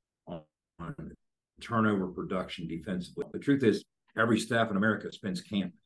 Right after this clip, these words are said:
talking about forcing turnovers. But what's your strategy to get there? Uh, get 'em off schedule. You can get 'em in adverse down and distance situations on third down.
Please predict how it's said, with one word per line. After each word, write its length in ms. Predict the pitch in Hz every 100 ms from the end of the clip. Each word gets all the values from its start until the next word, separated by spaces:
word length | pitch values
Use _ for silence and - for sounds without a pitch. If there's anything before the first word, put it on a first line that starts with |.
| _ _ _
talking 340 | - 107 -
about 200 | 92 90 -
forcing 260 | - - 82
turnovers. 540 | 101 87 - - - _ _ _ _
But 80 | 90
what's 240 | 90 110
your 100 | 104 - _ _ _ _
strategy 600 | - - 107 101 95 87
to 100 | 85
get 260 | 80 85 -
there? 320 | - - - _ _ _ _ _ -
Uh, 460 | 85 82 80 78 - -
get 140 | 90 107
'em 100 | 107
off 220 | 104 92
schedule. 600 | - 120 113 101 113 107
You 120 | 92
can 120 | 90
get 140 | 90 104
'em 120 | 98
in 80 | 98
adverse 420 | 101 92 98 90
down 240 | - 101
and 100 | 92
distance 380 | 92 107 - 98
situations 580 | - - 98 104 98 92
on 160 | 92 87
third 280 | 104 101
down. 360 | 98 98 95 92